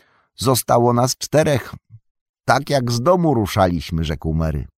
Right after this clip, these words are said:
Wszystkich towarzyszy jednego po drugim zostawiliśmy po drodze.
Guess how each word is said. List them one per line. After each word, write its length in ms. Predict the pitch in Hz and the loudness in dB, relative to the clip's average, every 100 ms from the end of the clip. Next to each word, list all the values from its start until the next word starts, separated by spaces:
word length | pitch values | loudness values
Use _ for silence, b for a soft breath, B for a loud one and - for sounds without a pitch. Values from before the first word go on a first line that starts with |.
| _ _ _ _ _ _ _ _ _ | _ _ _ _ _ _ _ _ _
Wszystkich 640 | - 160 180 - - 151 - | -4 0 0 -2 -8 -8 -4
towarzyszy 640 | 156 143 139 131 143 123 | -4 2 2 2 0 -2
jednego 580 | 110 107 95 147 147 143 | 0 0 0 -2 0 -2
po 160 | - 107 | 0 0
drugim 440 | 110 120 113 113 | 2 2 2 2
zostawiliśmy 840 | 95 87 92 90 104 101 92 101 95 | 0 -2 -2 0 0 0 -2 -4 -2
po 140 | 90 | -2
drodze. 460 | 82 90 95 87 | -2 -4 -4 -6